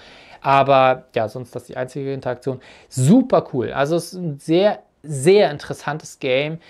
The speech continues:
war, bei dem ich aber auch verstehen würde, wenn das nicht jeder mag, weil dieses,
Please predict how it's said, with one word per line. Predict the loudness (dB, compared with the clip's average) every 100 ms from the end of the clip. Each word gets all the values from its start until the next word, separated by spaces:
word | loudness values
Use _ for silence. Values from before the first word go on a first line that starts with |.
| -16 0
war, | 2 2
bei | 0 -4
dem | -2 -2
ich | -4
aber | -4
auch | -4
verstehen | -8 -10 -4 -2 -2
würde, | 0 0 0
wenn | -4
das | -6 -8
nicht | -8
jeder | -4 -4 -2
mag, | -2 -4 -4 -6
weil | -6
dieses, | -6 -6 -6